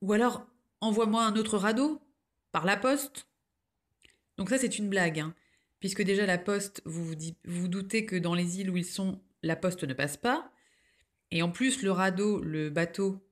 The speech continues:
vous vous souvenez celui-ci, on ne peut pas vraiment l'envoyer dans une enveloppe. Donc, Juju fait une blague. Et il continua sa route. Au bout d'un moment,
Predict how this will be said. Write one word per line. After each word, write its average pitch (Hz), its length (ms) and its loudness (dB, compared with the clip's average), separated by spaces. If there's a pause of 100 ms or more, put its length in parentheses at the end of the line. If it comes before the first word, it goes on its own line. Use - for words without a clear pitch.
vous 165 120 -12
vous 160 100 -8
souvenez 165 300 -4
celui-ci, 220 640 -8 (2750)
on 170 60 -4
ne 156 60 -10
peut 170 100 -4
pas 214 140 2
vraiment 202 240 0
l'envoyer 214 260 2
dans 196 100 0
une 170 160 -2
enveloppe. 160 400 -2 (760)
Donc, 220 440 -2
Juju 196 600 0
fait 226 320 -2
une 180 100 -2
blague. 160 400 -2 (1600)
Et 220 120 2
il 196 100 0
continua 226 380 -2
sa 208 140 0
route. - 420 -14 (800)
Au 214 80 0
bout 285 140 2
d'un 285 120 2
moment, 185 460 0